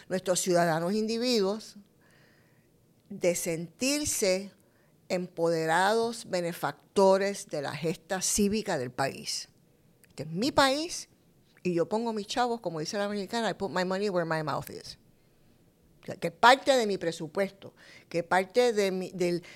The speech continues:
de, de lo que la vida y la profesión me ha dotado como capacidad económica, yo la comparto con aquellas cosas en las que yo creo que son importantes para mi país.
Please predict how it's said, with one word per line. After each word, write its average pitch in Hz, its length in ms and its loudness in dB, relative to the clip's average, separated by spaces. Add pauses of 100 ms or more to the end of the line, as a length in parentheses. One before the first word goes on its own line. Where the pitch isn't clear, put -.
(280)
de, 180 380 2
de 175 360 0
lo 170 200 0
que 180 100 0
la 170 160 0
vida 220 380 6
y 208 60 6
la 185 120 6
profesión 208 960 4 (680)
me 185 280 2
ha 185 120 10
dotado 202 720 6
como 170 240 -4
capacidad 160 540 -2
económica, 233 720 4 (200)
yo 190 540 6
la 180 220 2
comparto 202 960 0 (500)
con 185 340 2
aquellas 165 360 -4
cosas 233 640 0
en 185 80 -4
las 151 220 -4
que 156 160 -6
yo 190 180 2
creo 226 240 2
que 175 100 -6
son 139 200 -10
importantes 165 500 -4
para 220 220 0
mi 262 140 -4
país. - 460 -6